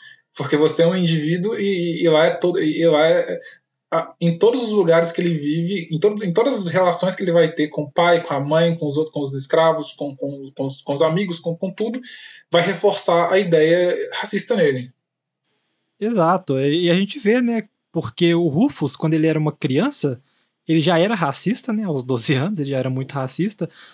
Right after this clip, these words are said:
Speaker 2: só que a gente vê que, é,
Speaker 1: Sim.
Speaker 2: por exemplo, ele tinha a amiga da Alice, ele tinha o, o,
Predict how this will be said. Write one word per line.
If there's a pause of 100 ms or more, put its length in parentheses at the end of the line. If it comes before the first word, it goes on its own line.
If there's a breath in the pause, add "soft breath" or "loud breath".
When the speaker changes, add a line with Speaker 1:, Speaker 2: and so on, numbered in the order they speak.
Speaker 2:
só
que
a
gente
vê
que,
é,
Speaker 1:
Sim. (100)
Speaker 2:
por
exemplo,
ele
tinha
a
amiga
da
Alice,
ele
tinha
o,
o,